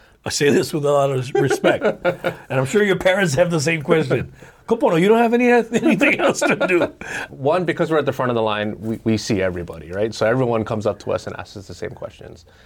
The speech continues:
Speaker 2: So the, the first thing I started doing was I, I put up a, a frequently asked questions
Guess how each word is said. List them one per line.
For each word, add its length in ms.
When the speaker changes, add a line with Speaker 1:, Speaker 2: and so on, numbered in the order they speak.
Speaker 2:
So 320
the, 120
the 100
first 240
thing 160
I 60
started 360
doing 300
was 120
I, 240
I 60
put 240
up 160
a, 180
a 60
frequently 680
asked 340
questions 880